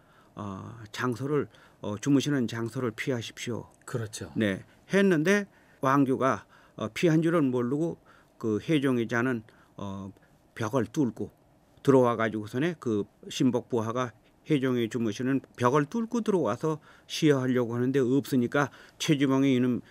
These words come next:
Speaker 1: 어, 이놈의 내일을 망쳤다 하는
Speaker 2: 예.
Speaker 1: 얘기가 고려사에 나오고 있습니다.
Speaker 2: 그렇군요.
Speaker 1: 그 몇 차례 실제로 죽이려고 했던 거는 있었던 것 같습니다.
Speaker 2: 예.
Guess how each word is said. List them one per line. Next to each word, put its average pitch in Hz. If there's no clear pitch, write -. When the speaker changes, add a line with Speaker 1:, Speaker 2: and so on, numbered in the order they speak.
Speaker 1:
어, 120
이놈의 131
내일을 120
망쳤다 107
하는 165
Speaker 2:
예. 143
Speaker 1:
얘기가 139
고려사에 135
나오고 104
있습니다. 95
Speaker 2:
그렇군요. 98
Speaker 1:
그 -
몇 147
차례 202
실제로 170
죽이려고 135
했던 131
거는 160
있었던 117
것 104
같습니다. 101
Speaker 2:
예. 92